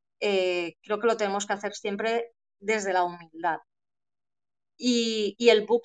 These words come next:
tour offline creo que es muy importante para nuestra campaña en redes. ¿Por qué? Eh, porque, como decía Pilar, de mi campaña, por ejemplo, creo que ha llamado mucho la atención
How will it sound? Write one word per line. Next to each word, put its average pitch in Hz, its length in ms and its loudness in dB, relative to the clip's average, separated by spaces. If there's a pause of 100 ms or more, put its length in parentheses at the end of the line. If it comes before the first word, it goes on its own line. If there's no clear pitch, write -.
(140)
tour 294 560 0
offline 247 640 0
creo 233 240 -4
que 233 60 -4
es 233 120 -2
muy 233 300 0
importante 208 800 -4 (140)
para 196 220 2
nuestra 185 360 -4
campaña 202 480 -2
en 180 120 -6
redes. 214 560 -4 (260)
¿Por 208 280 2
qué? 196 280 -6 (800)
Eh, 196 500 0
porque, 190 1040 -2 (460)
como 185 800 0
decía 214 380 -2
Pilar, 247 400 2
de 208 80 -2
mi 190 100 -6
campaña, 202 440 -2
por 233 120 -2
ejemplo, 240 340 -4
creo 208 200 -4
que 214 80 -2
ha 214 40 0
llamado 208 360 0
mucho 208 300 -6
la 202 80 -2
atención 202 580 -8